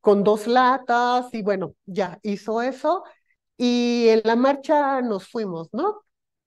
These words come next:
Y entonces, este, y además era súper bonito, porque la gente que llevaba la cámara realmente hacía, o sea, no llevaba la cámara así. Realmente de pronto se quedaba fija, ¿no?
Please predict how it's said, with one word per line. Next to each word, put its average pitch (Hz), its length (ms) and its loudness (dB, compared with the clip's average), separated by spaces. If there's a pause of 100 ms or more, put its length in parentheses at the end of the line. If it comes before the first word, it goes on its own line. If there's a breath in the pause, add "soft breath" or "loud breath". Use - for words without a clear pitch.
(120)
Y 202 160 2
entonces, 208 500 0
este, 180 380 -6 (240 loud breath)
y 214 100 6
además 240 340 6
era 277 200 6
súper 247 320 2
bonito, 185 500 0
porque 196 240 0
la 208 120 4
gente - 240 0
que 320 100 2
llevaba 226 340 2
la 294 140 -2
cámara 240 500 -6 (400)
realmente 339 640 0
hacía, 302 540 -4 (840)
o - 60 0
sea, 339 180 4
no 330 120 8
llevaba 330 360 8
la 247 160 2
cámara 208 480 -4
así. 160 400 -10 (500)
Realmente 311 640 4
de 262 120 4
pronto 254 640 0 (960)
se 180 200 -6
quedaba 185 340 -4
fija, 285 460 -4 (540)
¿no? 214 380 -4